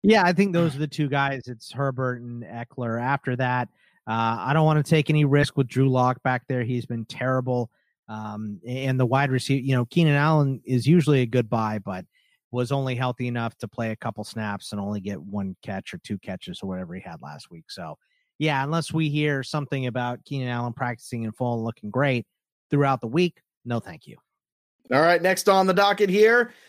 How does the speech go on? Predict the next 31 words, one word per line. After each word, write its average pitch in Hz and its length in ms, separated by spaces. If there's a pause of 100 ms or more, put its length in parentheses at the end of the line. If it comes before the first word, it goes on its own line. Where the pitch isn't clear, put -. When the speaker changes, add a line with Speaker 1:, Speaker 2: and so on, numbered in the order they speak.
(140)
Speaker 2:
the 214 160
Rams 262 440
and 269 100
Seahawks. 262 640
I'll 175 80
tell 214 120
you 226 60
what, 240 140
I 156 60
like 185 180
the 170 60
Seahawks 214 440
defense 143 380
this 147 180
week, 156 200
too. 202 200
Seahawks 202 440
defense 160 380
has 147 80
actually 139 240
been 139 100
putting 147 200
up 135 100
some 135 100
points 131 340
recently. 131 520 (360)
Their 143 220 (280)
Carlos 139 280
Dunlap's 160 420
played 175 260
well. 220 500